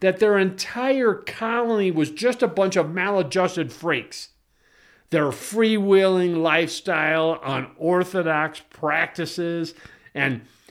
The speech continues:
and cult-like adherence to the principles espoused by their leader, the Bhagwan, and his lieutenants meant conflict with Ranishis was ultimately inevitable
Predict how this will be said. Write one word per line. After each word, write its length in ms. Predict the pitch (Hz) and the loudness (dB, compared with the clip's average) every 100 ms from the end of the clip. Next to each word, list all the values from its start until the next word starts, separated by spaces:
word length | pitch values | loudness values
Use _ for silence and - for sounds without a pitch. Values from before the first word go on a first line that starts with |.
| - | -10
and 320 | 147 143 139 | -6 -6 -8
cult-like 840 | - - 247 247 196 180 180 180 | -14 -4 2 2 0 -4 -4 -2
adherence 460 | 165 139 165 160 - | -6 -4 -2 -2 -4
to 100 | 160 | -6
the 120 | 135 | -6
principles 640 | - - 247 226 165 160 160 | -8 -4 -4 -4 -4 -4 -2
espoused 520 | 156 - 240 262 202 | -6 0 2 2 4
by 220 | 185 147 - _ _ _ _ _ _ - - | 0 0 -6 _ _ _ _ _ _ -16 -12
their 360 | 117 156 135 123 | 0 2 2 0
leader, 440 | 208 247 147 - - | 2 4 4 0 -2
the 100 | 151 | -2
Bhagwan, 840 | - 175 226 185 175 156 131 127 | 0 0 0 0 0 0 0 -4
and 240 | 131 131 | -4 -4
his 240 | 135 226 208 | -2 -2 -2
lieutenants 440 | 226 196 185 160 - - _ _ | -4 -2 -4 -4 -12 -20 _ _
meant 520 | 135 165 196 202 - - | -4 2 2 0 -6 -14
conflict 880 | - 233 233 247 226 247 240 240 | -6 -2 -2 -2 -6 0 0 0
with 260 | 180 160 - | 0 0 -2
Ranishis 960 | 131 131 127 127 160 196 190 208 185 - | -4 -2 -2 -2 -2 -2 -4 -6 -6 -2
was 240 | 147 135 - - | -2 -4 -12 2
ultimately 840 | 185 202 202 208 190 180 175 160 - | 4 4 2 -4 -2 -2 -2 -4 -2
inevitable 920 | 240 294 233 180 175 170 165 170 | 0 2 0 0 0 0 0 0